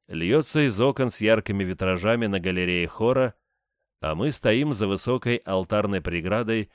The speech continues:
в соборе Святого Вита. Встреча опять назначена в необычном месте. Император Рудольф и его верные слуги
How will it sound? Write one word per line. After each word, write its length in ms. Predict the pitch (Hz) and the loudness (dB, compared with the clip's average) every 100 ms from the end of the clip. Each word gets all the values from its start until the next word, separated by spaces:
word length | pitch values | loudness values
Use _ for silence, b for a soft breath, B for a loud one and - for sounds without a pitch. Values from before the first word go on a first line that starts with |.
| _ _ | _ _
в 100 | - | -10
соборе 500 | - 85 98 123 120 | -4 -2 0 0 0
Святого 500 | - 98 95 104 107 | -2 -2 0 2 2
Вита. 440 | 113 110 87 76 - _ _ _ _ _ _ | 0 -2 -2 -6 -8 _ _ _ _ _ _
Встреча 640 | - - 87 92 87 95 90 | -16 -10 -2 0 0 0 0
опять 300 | - 90 82 | 0 -4 -2
назначена 680 | 85 78 101 101 98 98 | -4 -2 -2 -2 -2 -2
в 80 | 85 | -2
необычном 600 | 92 90 85 87 101 101 | -2 -2 -2 -4 -2 -2
месте. 500 | 104 80 - 80 - _ _ _ _ _ - | -2 -4 -8 -12 -14 _ _ _ _ _ -8
Император 680 | 85 87 101 120 - 113 - | -6 0 2 2 2 0 2
Рудольф 640 | 107 101 87 104 127 117 - | 0 0 2 2 2 -2 -4
и 100 | 101 | -2
его 220 | 95 98 | 0 2
верные 380 | 98 98 92 90 | 2 2 0 -2
слуги 540 | - 104 123 127 113 | -2 -4 0 0 0